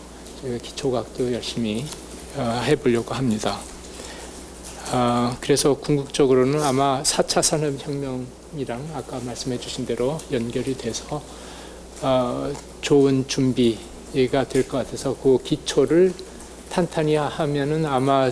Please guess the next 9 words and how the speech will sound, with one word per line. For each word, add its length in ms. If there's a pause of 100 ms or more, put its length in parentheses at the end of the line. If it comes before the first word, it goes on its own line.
(100)
제가 320
맡은 360
임무는 500 (300)
<laughs> 280
되는 260
거 100
아닐까, 600 (380)
아, 140
이렇게 520